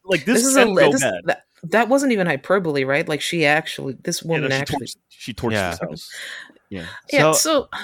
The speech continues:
Speaker 2: I mean, it's not, yeah, it's not about the language. I think just conce-, like, the, the concepts he's drawing on are fundamentally flawed, right? It's go-, it's fair personal advice, but where it fails completely is as an, as interpersonal advice.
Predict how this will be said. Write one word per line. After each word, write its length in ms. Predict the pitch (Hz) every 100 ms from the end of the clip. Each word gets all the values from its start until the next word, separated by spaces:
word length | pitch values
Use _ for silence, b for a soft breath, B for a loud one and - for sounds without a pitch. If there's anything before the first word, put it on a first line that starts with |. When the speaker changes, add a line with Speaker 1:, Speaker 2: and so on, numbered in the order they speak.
| B B
Speaker 2:
I 80 | 269
mean, 120 | 285
it's 140 | 254 269
not, 180 | 302 208
yeah, 120 | 214
it's 100 | 185
not 160 | 240
about 260 | 381 392 277
the 120 | 190
language. 460 | 156 156 143 139 156
I 80 | 156
think 280 | 214 226
just 160 | 202 -
conce-, 300 | - 185 175
like, 260 | 180 170 156 175
the, 200 | 175 151
the 180 | 165
concepts 560 | 151 - 185 202 214 -
he's 140 | 196
drawing 320 | 180 180 175 175
on 180 | 175
are 140 | - 156
fundamentally 800 | - 170 170 160 151 151 151 135
flawed, 480 | - 135 123 - - B B B
right? 160 | 170 190
It's 160 | 202
go-, 160 | - 233
it's 180 | 208 -
fair 420 | - 233 247 254 -
personal 760 | - 214 214 - 202 180 165
advice, 500 | 151 151 151 127 -
but 140 | - 165
where 160 | 170
it 100 | 170
fails 440 | - 185 196 196 -
completely 720 | 165 156 185 202 - 151 - B B
is 160 | 180 170
as 160 | 175 175
an, 140 | 165 -
as 160 | 151 -
interpersonal 1040 | 208 214 196 170 - 147 151 - 131 -
advice. 600 | 139 135 139 - - -